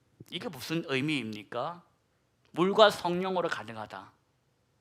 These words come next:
이것은 네 실력으로 되는 게 아니라는 뜻입니다. 네가 할 수 있는 것이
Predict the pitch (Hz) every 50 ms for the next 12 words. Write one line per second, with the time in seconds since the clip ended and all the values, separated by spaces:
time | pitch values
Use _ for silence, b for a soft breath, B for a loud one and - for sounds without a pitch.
0 | _ _ _ _ _ _ - - - 127 120 139 139 131 - - 156 175 208 180
1 | 117 92 - - _ _ _ _ _ _ _ _ _ _ _ _ _ _ _ _
2 | _ _ _ _ - - 110 113 160 185 175 - - - 220 220 208 208 190 -
3 | 165 - - - 123 120 123 127 127 131 135 - - - 95 101 107 110 120 127
4 | 143 165 170 - - - 104 98 95 - - - - - - - _ _ _ _
5 | _ _ - - - _ _ _ _ _ B B B B B - 147 165 180 185
6 | 254 - - - 302 302 - - - 254 214 202 196 196 190 202 180 - - 196
7 | 202 196 190 -